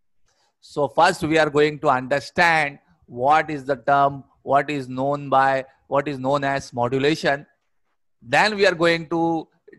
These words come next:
they see in detail the different, different types of modulation, that is amplitude modulation and frequency modulation।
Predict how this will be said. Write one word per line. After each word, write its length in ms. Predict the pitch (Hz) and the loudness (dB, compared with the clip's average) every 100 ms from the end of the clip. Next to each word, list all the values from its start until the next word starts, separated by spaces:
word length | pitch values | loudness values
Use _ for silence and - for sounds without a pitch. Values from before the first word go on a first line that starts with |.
| 139 131 | _ -10
they 260 | 156 147 143 | -4 -4 -4
see 320 | 139 170 160 | -4 -2 -2
in 100 | 156 | -2
detail 440 | 139 135 151 151 139 | -6 -2 -2 -2 -4
the 140 | 131 | -4
different, 340 | 131 151 147 180 | -4 -4 -4 -4
different 280 | 139 143 135 | -4 -2 -2
types 240 | 135 - | -2 -2
of 160 | 131 123 | -4 -2
modulation, 640 | 127 135 135 123 139 135 131 _ _ 127 | -2 -2 -4 -4 -4 -4 -8 _ _ -6
that 160 | 123 | -6
is 160 | 131 123 - - _ 135 | -6 -10 -14 -20 _ -8
amplitude 440 | 123 127 135 165 | -6 -6 -4 -2
modulation 540 | 143 139 139 127 143 139 | 0 -2 -2 -4 -6 -10
and 180 | 143 147 | -10 -12
frequency 400 | 135 135 127 135 | -10 -10 -8 -8
modulation। 540 | 120 117 117 - | -8 -8 -14 -16